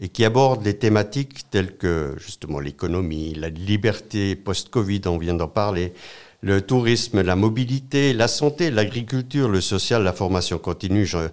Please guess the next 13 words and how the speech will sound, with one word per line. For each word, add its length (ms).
j'en 180
ai 80
parlé 280
tout 200
à 100
l'heure, 240
la 120
sécurité, 720
le 100
développement 460
durable, 500
par 140
exemple. 500